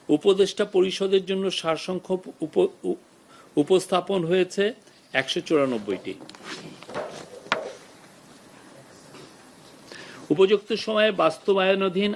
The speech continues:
আটষট্টি সিদ্ধান্তের বাস্তবায়ন কার্যক্রম সংশ্লিষ্ট মন্ত্রণালয় বিভাগে চলমান আছে। আহ, আর এইখানে মন্ত্রী পরিষদে আজকে দুটো বিষয়ে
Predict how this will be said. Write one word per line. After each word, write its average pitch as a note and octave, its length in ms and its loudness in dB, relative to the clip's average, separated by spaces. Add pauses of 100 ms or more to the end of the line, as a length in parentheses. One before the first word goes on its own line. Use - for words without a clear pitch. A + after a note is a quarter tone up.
আটষট্টি F#3 540 -6
সিদ্ধান্তের E3+ 720 -2
বাস্তবায়ন E3 680 0
কার্যক্রম E3 640 -2 (360)
সংশ্লিষ্ট D3+ 580 0
মন্ত্রণালয় E3 840 2
বিভাগে C#3+ 580 0
চলমান C#3+ 420 0
আছে। D#3+ 300 0
আহ, A#2+ 960 -2 (320)
আর C3+ 400 2
এইখানে D#3+ 340 2
মন্ত্রী E3+ 360 0
পরিষদে F3+ 480 2
আজকে F3 320 0
দুটো C#3 360 0
বিষয়ে E3+ 500 2